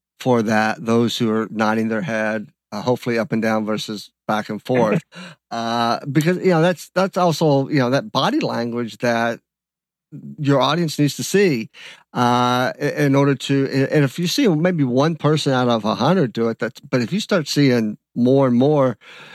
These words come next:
Speaker 1: doing that same type of body movement, y-, you know, either they're, they're agreeing with you or they're disagreeing, and you need to, uh, uh, address the, uh,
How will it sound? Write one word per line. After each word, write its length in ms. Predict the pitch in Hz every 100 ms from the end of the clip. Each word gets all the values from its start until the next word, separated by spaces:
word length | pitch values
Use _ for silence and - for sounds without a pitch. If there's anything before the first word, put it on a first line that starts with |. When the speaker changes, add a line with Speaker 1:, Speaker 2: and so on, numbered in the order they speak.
| - _ 139
Speaker 1:
doing 260 | 156 156
that 160 | 131 -
same 260 | - 151
type 240 | 147 139 131
of 160 | 104
body 400 | 113 127 165 185
movement, 640 | 117 117 117 113 120 - -
y-, 80 | 143
you 400 | 135 143 143 151
know, 160 | 147 170
either 240 | 180 170
they're, 200 | 135 131
they're 180 | 113 127
agreeing 480 | 110 117 143 196 214
with 240 | 220 233
you 180 | 262 262 - _ _
or 880 | 147 147 147 147 143 143 139 139 135
they're 180 | 131 143
disagreeing, 800 | 127 196 - 233 151 143 139 143
and 120 | 139
you 80 | 135
need 260 | 147 185 -
to, 280 | 156 147 -
uh, 120 | - 123
uh, 340 | 120 120 143 147
address 500 | - 117 135 151 143
the, 200 | - 139
uh, 240 | 127 123